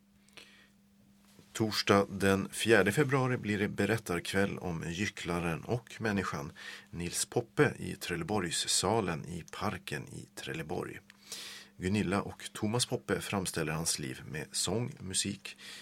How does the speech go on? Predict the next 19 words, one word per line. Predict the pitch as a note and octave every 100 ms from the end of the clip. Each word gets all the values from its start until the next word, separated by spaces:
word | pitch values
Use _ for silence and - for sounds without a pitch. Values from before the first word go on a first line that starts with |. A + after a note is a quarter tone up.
| -
bilder | F2+ G2+ D#2+ D#2+ F2 -
och | A2 - -
berättelser | F2+ D#2+ - D#2+ - D2 - - - - - -
mellan | - D#2+ D#2
klockan | E2 E2 D#2
arton | F2+ E2 - - D2+
och | - - -
nitton | D2+ D#2+ - C#2
och | D2
femton. | - G#2 C#2+ - - A2 - - _ - - - - -
Och | D2 D2+
biljetter | D2+ D#2+ D#2 D#2+
för | - D2 C#2 -
etthundra | - D#2+ D#2+
kronor | - F#2 F2+ A#2+ A2+ -
eller | E2+ E2+ G2 G2+ -
sjuttiofem | - - G2+ - F#2 E2+
med | D#2+
lustkort | E2+ - - - -